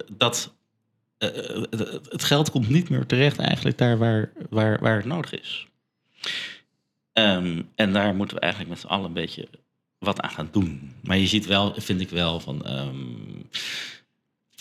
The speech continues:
er is wel veel meer aandacht voor het feit dat we misschien,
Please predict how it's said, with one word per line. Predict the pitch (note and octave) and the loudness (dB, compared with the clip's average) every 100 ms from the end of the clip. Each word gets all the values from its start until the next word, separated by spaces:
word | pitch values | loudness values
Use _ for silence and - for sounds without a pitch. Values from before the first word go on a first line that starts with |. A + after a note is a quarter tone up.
| - - _ _ - | -14 -14 _ _ -2
er | G#2+ | 2
is | G#2+ | 2
wel | G2+ A2 | 4 4
veel | G#2+ A2+ | 4 2
meer | G#2+ | 4
aandacht | E2 F#2+ G#2 | 4 2 0
voor | - - | -2 -2
het | - | -2
feit | E2 E2 D#2 | -2 -2 -4
dat | - - | -6 -4
we | E2+ | -2
misschien, | F2 E2+ F2+ F2 D#2+ | -2 -2 -2 -2 -4